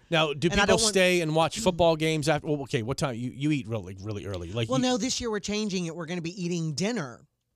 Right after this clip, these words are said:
Speaker 2: six, you know.
Speaker 1: That's weird, right?
Speaker 2: For us.
Speaker 1: Yeah. When you
Speaker 2: We
Speaker 1: usually
Speaker 2: usually eat around one, but
Speaker 1: See,
Speaker 2: we
Speaker 1: that's
Speaker 2: have
Speaker 1: weird, too.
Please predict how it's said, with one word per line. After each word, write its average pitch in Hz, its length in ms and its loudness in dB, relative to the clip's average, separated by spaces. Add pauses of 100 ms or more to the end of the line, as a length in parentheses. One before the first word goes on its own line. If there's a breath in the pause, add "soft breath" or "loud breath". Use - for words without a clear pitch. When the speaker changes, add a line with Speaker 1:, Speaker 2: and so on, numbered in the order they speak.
(600)
Speaker 2:
six, - 600 -2 (280)
you 180 140 -2
know. 135 260 -2 (120)
Speaker 1:
That's 139 200 0
weird, 101 300 -2
right? 107 220 -6 (360)
Speaker 2:
For 185 180 0
us. 175 520 0
Speaker 1:
Yeah. 98 240 -4 (140)
When 131 140 -2
you 151 100 4
Speaker 2:
We - 80 6
Speaker 1:
usually 233 160 4
Speaker 2:
usually 196 280 0
eat 202 220 -4
around 170 320 -2
one, 175 360 0
but 165 120 -4
Speaker 1:
See, 185 100 -4
Speaker 2:
we - 20 4
Speaker 1:
that's 165 220 6
Speaker 2:
have 151 80 6
Speaker 1:
weird, 127 180 2
too. 147 280 0